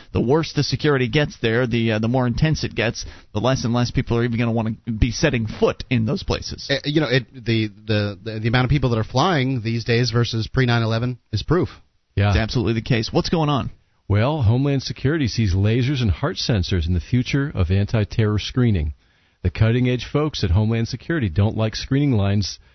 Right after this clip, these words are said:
Speaker 3: that have x-ray machines any more than you do. That's because they seek x-rays, uh, s-,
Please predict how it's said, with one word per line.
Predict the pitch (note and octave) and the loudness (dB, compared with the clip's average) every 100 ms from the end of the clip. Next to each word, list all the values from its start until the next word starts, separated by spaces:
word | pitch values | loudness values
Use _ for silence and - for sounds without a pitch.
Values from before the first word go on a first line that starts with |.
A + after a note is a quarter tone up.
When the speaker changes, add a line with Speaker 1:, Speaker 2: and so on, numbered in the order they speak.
| _ | _
Speaker 3:
that | G#2+ | 2
have | G2+ G2 | 2 2
x-ray | B2+ - C#3 | 0 0 2
machines | G#2+ F#2+ A2 G#2+ G#2 | 2 2 2 2 2
any | B2+ | 2
more | C3 C#3+ | 2 0
than | C#3+ | 0
you | D#3+ | 0
do. | G3+ G#2+ - _ _ _ - | 0 -2 -2 _ _ _ -4
That's | G#2 | -4
because | - - A#2+ G#2 | -2 -2 0 2
they | G2 | 2
seek | F#2+ - G2 - | 0 0 -2 0
x-rays, | A2+ - B2 F#2+ E2+ D#2 - _ _ _ _ _ _ | -2 0 0 2 2 -2 -6 _ _ _ _ _ _
uh, | G#2+ F#2+ E2 | -2 0 0
s-, | E2 | -4